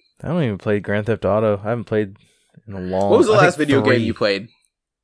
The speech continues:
Speaker 2: I was
Speaker 1: Grand
Speaker 2: gonna
Speaker 1: Theft
Speaker 2: say,
Speaker 1: Auto?
Speaker 2: what was it? What? No, what was the last video game? Just in general.
Speaker 1: I have,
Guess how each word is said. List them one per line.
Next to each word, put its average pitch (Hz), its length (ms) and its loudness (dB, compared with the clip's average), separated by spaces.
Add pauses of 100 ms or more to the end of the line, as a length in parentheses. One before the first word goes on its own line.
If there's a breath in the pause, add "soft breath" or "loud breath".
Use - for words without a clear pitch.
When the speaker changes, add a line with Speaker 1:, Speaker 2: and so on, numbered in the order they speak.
(220)
Speaker 2:
I 127 60 -4
was - 40 -2
Speaker 1:
Grand - 0 -
Speaker 2:
gonna 113 140 0
Speaker 1:
Theft 123 100 4
Speaker 2:
say, 117 80 4
Speaker 1:
Auto? 156 80 8
Speaker 2:
what 180 80 4
was 175 140 -6
it? 151 120 -6
What? 147 200 -2 (280)
No, 127 200 -2
what 151 100 4
was 170 120 0
the 160 40 0
last 143 240 0
video 131 280 0
game? 98 380 -8
Just 123 180 -6
in 113 100 -8
general. 120 300 -4 (380)
Speaker 1:
I 156 140 0
have, 170 840 0